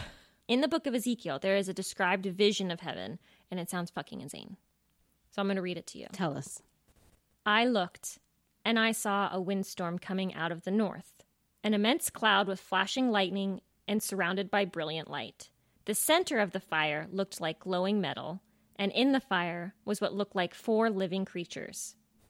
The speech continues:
Speaker 1: In appearance, their form was human, but each of them had four faces and four wings." Already,
Speaker 2: What?
Speaker 1: I'm very scared.
Speaker 2: Me too.
Speaker 1: "Their legs were straight. Their feet were like those of a calf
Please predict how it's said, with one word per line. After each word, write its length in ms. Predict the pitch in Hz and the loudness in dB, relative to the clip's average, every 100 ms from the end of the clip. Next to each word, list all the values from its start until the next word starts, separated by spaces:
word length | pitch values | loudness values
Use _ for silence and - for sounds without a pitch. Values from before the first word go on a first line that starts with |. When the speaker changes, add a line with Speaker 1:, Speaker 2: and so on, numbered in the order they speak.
| _ - | _ 2
Speaker 1:
In 120 | 262 | 2
appearance, 760 | 269 277 208 180 208 - - - - | 2 0 0 -2 -6 -8 -8 -12 -2
their 140 | 208 | 0
form 280 | 202 220 196 | 0 -2 0
was 160 | 180 - | -2 -2
human, 360 | 226 233 320 427 _ _ _ _ - | 2 2 2 -4 _ _ _ _ -4
but 180 | - - | -4 0
each 240 | 285 - | -2 0
of 120 | 254 | -2
them 220 | 190 170 175 | 0 -2 -2
had 220 | 170 160 | -6 -8
four 300 | - 226 254 | -2 0 0
faces 640 | - 190 180 180 175 180 - - | -2 -4 -2 -2 -2 -6 -10 -8
and 140 | 185 | -8
four 300 | - 185 165 | -6 -4 -2
wings." 440 | 160 147 - - - _ 233 | -4 -8 -12 -14 -18 _ -2
Already, 480 | 233 170 - - - - | -2 -2 -8 -14 -10 2
Speaker 2:
What? 300 | 302 - - | 2 2 -8
Speaker 1:
I'm 140 | 196 190 | -10 -10
very 200 | - - | -14 -12
scared. 480 | - - - _ - - | -12 -12 -18 _ -16 -4
Speaker 2:
Me 140 | 202 | -4
too. 800 | - - 165 277 415 120 - 180 - _ _ _ _ _ | -4 -4 2 4 4 2 -4 -12 -16 _ _ _ _ _
Speaker 1:
"Their 160 | 226 220 | 2 4
legs 280 | 226 233 - | 4 2 0
were 100 | 339 | -2
straight. 600 | - 208 175 - - - _ _ _ _ _ _ - | -2 -2 -2 -6 -14 -20 _ _ _ _ _ _ -2
Their 140 | 196 | -2
feet 320 | - 247 254 | -2 -2 -2
were 120 | 240 247 | 2 4
like 260 | 226 208 | 4 4
those 260 | 208 196 202 | 2 2 0
of 100 | 196 | -4
a 40 | |
calf 640 | - - 175 185 - - | -6 -2 -2 -2 -8 -20